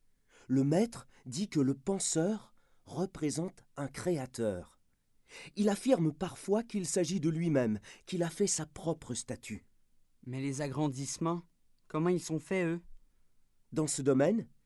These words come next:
Speaker 1: c'est monsieur Henry qui excelle, Henry Le Bossé. Il utilise un pantographe pour sculpter.
Speaker 2: Un pantographe ?
Speaker 1: Oui. C'est un outil qu'on utilise pour agrandir des dessins.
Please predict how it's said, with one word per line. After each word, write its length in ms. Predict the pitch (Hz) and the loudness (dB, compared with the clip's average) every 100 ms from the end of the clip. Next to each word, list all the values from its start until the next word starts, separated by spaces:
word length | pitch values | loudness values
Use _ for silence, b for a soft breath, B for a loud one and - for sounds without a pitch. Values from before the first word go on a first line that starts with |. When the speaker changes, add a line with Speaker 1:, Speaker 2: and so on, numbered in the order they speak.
| b b b | b b b
Speaker 1:
c'est 160 | - | 0
monsieur 480 | 165 175 - 196 - - | 4 4 4 0 -4 0
Henry 440 | 202 156 160 143 _ | 2 2 -2 -6 _
qui 160 | - 127 | -4 -2
excelle, 460 | 123 - 110 95 - b b _ | 0 0 -2 -2 -8 b b _
Henry 440 | 208 214 190 233 - - | 2 2 2 0 -2 -2
Le 240 | 160 202 | 2 2
Bossé. 520 | 147 151 - 127 101 - _ _ _ _ _ _ _ | 4 2 2 -2 -4 -12 _ _ _ _ _ _ _
Il 180 | 170 180 | -4 2
utilise 580 | 226 233 196 220 233 131 - | 2 2 0 0 0 -4 -8
un 100 | 147 | -6
pantographe 720 | - 190 190 139 120 123 - | -4 0 2 2 0 -4 -6
pour 160 | 110 | -10
sculpter. 560 | - - 107 - 107 - _ _ _ _ - | -8 -6 -6 -4 -6 -6 _ _ _ _ -10
Speaker 2:
Un 120 | 110 | -10
pantographe ? 920 | - 170 180 151 110 113 156 - - _ _ - | -2 -4 0 -4 -4 -6 -8 -10 -20 _ _ 2
Speaker 1:
Oui. 220 | 170 220 _ _ _ _ B B B | 2 2 _ _ _ _ B B B
C'est 260 | - 156 143 | -4 -2 0
un 140 | 143 | 0
outil 340 | 175 - 254 | 0 -4 -10
qu'on 220 | - 151 131 | -4 -2 0
utilise 440 | 139 156 185 220 | -2 -6 -4 -4
pour 220 | - 127 | -4 -4
agrandir 520 | 170 127 151 135 190 | -4 -2 -2 0 -2
des 120 | 123 135 | 0 0
dessins. 400 | 123 - 120 | 0 -2 -6